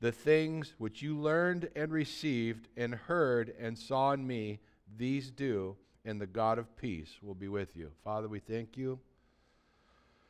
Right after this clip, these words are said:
for the reminder not to worry, that you're large and in charge,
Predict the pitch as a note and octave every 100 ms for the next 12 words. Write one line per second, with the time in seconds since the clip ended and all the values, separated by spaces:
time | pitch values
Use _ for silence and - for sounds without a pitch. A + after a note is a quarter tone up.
0 | _ _ _ _ _ _ _ - B2 A2+
1 | G#2+ G2 G2+ A2+ B2+ D3 D3+ - _ _
2 | _ _ _ _ _ _ _ _ _ -
3 | G#2+ A2+ - A2 A2+ G#2 D2+ D2 - _
4 | _ _ _ _ _ _ - F#2+ G2+ G2
5 | G#2 A2 A2+ A2 G2+ - A2+ A#2+ C3+ C3